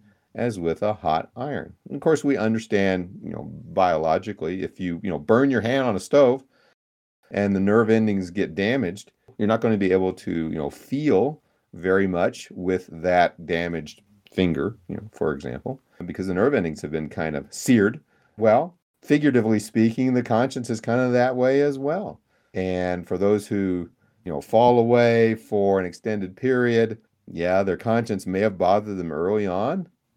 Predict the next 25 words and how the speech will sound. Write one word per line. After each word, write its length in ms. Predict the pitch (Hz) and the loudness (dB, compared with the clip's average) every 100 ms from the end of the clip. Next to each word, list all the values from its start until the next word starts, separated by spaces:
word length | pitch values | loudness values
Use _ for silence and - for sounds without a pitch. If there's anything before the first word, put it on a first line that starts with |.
| - | 0
but 240 | 90 - - - | 2 0 -8 -6
after 340 | 80 95 - | -4 -4 -2
a 60 | 113 | 0
while, 400 | 92 95 120 127 | 4 4 4 2
it 200 | 117 - | -2 -4
tends 280 | 104 110 113 | -4 -4 -4
to 100 | 107 | -6
get, 320 | 107 113 113 _ _ _ - | -2 -2 -2 _ _ _ -12
as 240 | 78 73 | -8 -6
this 180 | 87 85 | -8 -8
passage 520 | - 73 - 73 73 | -4 -4 -4 -10 -10
refers 420 | 73 - 67 71 - | -12 -8 -8 -8 -10
to, 280 | 78 90 113 _ | -10 -10 -12 _
seared. 440 | - - 180 76 73 _ _ _ _ _ - | -8 -2 0 0 -4 _ _ _ _ _ -4
Now, 320 | 107 110 101 | 2 4 4
having 420 | - 107 120 170 190 | 0 0 2 2 0
said 360 | - 202 220 | 2 4 6
all 320 | 190 151 104 | 6 4 2
of 160 | 82 80 | 0 -4
that, 500 | 82 60 - - - _ | -6 -6 -8 -12 -20 _
sometimes, 1080 | - - 80 104 165 180 240 240 117 107 170 - _ _ | -16 -8 -4 -4 -2 0 2 2 0 -4 -8 -16 _ _
occasionally, 880 | 98 - - 85 87 - 71 82 131 _ _ _ _ | -14 -10 -6 -4 -4 -8 -8 -8 -10 _ _ _ _
people 380 | - 160 208 208 | 0 4 6 6
do 180 | 160 208 | 4 -2
change. 560 | 202 226 131 - - | -2 -2 -4 -10 -20